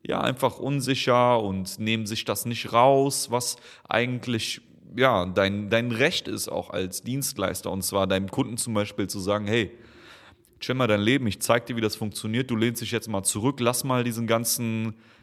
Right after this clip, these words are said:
dieses ganze Hin- und Hergespringe, was du die ganze Zeit machst, weil das sorgt dafür, dass du keine Ergebnisse hast.“ Ganz einfach, das musst du dir rausnehmen können. Aber so kannst du nur mit deinen Kunden reden, wenn du glaubst oder wenn du von dem, was du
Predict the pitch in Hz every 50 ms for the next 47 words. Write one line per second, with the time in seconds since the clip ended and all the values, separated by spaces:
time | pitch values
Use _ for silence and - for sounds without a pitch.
0 | - - 107 110 110 98 113 117 120 117 - 107 110 117 113 110 113 131 131 120
1 | 113 - - - 117 113 110 107 101 104 101 - 110 104 98 101 101 101 - -
2 | 107 95 - 113 135 143 - - 117 107 104 101 - - 127 117 - - 117 104
3 | - 117 110 107 - 117 98 110 104 101 95 92 101 156 165 - 120 87 - 90
4 | 82 78 - - - - _ _ _ _ _ _ _ _ _ _ _ _ - 95
5 | 90 - - 123 117 - 85 - - - - 101 95 - 120 117 - 120 104 98
6 | 90 101 110 123 123 - - 95 87 85 82 82 - - 85 85 85 - - -
7 | - - - - - - - - - - 117 123 123 123 113 - - - - -
8 | _ _ _ _ _ _ _ _ _ _ - - - 107 120 127 123 - 165 208
9 | 214 - - - 165 147 147 143 131 123 - 127 110 104 107 104 123 127 127 -
10 | 117 117 107 120 147 165 160 131 110 101 101 98 98 101 101 101 95 95 131 160
11 | 185 190 165 123 120 123 131 151 175 160 123 92 85 - - - - - - -
12 | - - - - - _ _ _ _ _ _ _ - 92 95 95 98 101 104 110
13 | 135 143 - - 131 113 107 131 151 151 135 113 107 - - - 104 95 92 -
14 | -